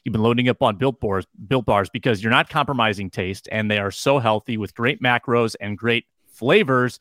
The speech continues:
like peanut butter brownie, coconut almond brownie batter, churro, cookies and cream. So many different flavors and so many different ways to find these nutritious,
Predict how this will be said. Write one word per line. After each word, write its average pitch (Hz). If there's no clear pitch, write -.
like 107
peanut 135
butter 117
brownie, 117
coconut 135
almond 113
brownie 135
batter, 117
churro, 127
cookies 135
and 104
cream. 156
So -
many 202
different 135
flavors 143
and 120
so 156
many 160
different 143
ways 135
to 117
find 117
these 113
nutritious, 151